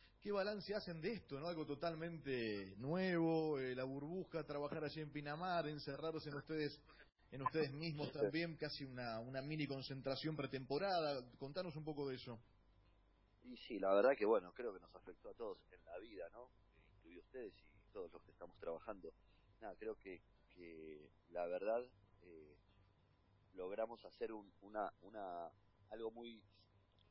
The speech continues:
Speaker 2: para seguir entrenando, porque está, nosotros empezamos a entrenar en Senar, claro, en Senar, el amba, ir y venir a sus casas, treinta y cinco personas, y corres un riesgo grande.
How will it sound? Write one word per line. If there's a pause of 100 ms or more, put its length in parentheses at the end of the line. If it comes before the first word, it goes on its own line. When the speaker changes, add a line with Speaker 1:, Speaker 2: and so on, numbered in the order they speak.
(140)
Speaker 2:
para
seguir
entrenando,
porque
está,
nosotros
empezamos
a
entrenar
en
Senar,
claro,
en
Senar, (920)
el
amba,
ir
y
venir (500)
a
sus
casas, (240)
treinta
y
cinco
personas, (380)
y
corres
un
riesgo (140)
grande.